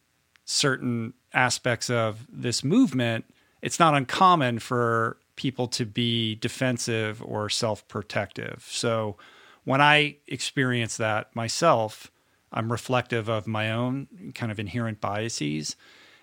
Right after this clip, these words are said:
And I think, you know, what am I being defensive about? Um, is there some underlying, you know, thing that I need to look at in my own behavior? And I think beneath that is perhaps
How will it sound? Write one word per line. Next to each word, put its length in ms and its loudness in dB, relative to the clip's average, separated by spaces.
And 140 -2
I 80 -2
think, 480 -4
you 160 -6
know, 80 -2
what 200 2
am 100 2
I 100 2
being 340 -2
defensive 540 -4
about? 540 -4
Um, 420 -10
is 260 -2
there 460 0
some 680 -4
underlying, 1000 0
you 120 -6
know, 100 -6
thing 400 0
that 140 0
I 80 0
need 180 -6
to 80 -6
look 300 -4
at 260 2
in 80 -4
my 200 -6
own 180 -6
behavior? 580 -4
And 100 -4
I 40 -4
think 200 -6
beneath 380 -4
that 480 4
is 140 -6
perhaps 720 -2